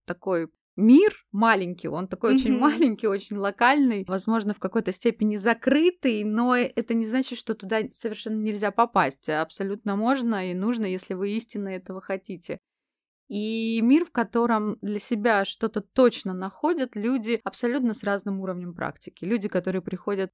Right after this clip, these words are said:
Speaker 1: полный ноль, э, в стилистике, но чувствуют эту любовь, да, чувствуют этот отклик. А, люди, которые практикуют, люди, которые практикуют более десяти лет.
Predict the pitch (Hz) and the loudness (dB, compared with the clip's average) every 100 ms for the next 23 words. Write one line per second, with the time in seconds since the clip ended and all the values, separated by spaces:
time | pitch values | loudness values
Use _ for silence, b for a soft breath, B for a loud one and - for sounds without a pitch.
0 | _ 247 247 254 247 190 160 151 - _ | _ 4 4 4 2 -2 -6 -8 -12 _
1 | _ _ - 160 147 - 214 202 196 - | _ _ -8 -6 -6 -4 -2 -2 -6 -8
2 | 190 175 190 180 175 233 - 214 208 202 | -6 -6 -6 -8 -10 -12 -8 -6 -6 -6
3 | 202 196 170 160 156 - 175 202 - - | -6 -6 -4 -4 -4 -6 -6 -6 -12 -12
4 | 202 180 185 170 170 151 - 170 156 - | -10 -10 -8 -8 -4 -6 -6 -8 -8 -10
5 | _ _ _ _ - 165 170 185 214 226 | _ _ _ _ -4 -2 -2 -2 0 0
6 | 202 190 208 202 196 - 226 214 202 214 | -2 -2 -2 -2 -4 -6 -8 -6 -4 -2
7 | 202 190 190 208 220 202 233 233 233 - | -2 -4 -4 -4 -2 -2 0 -2 -4 -6
8 | 202 233 214 202 233 226 202 - 240 - | -6 -4 -4 0 0 0 -4 -8 -8 -6
9 | 233 233 208 185 175 | -2 0 0 -2 -2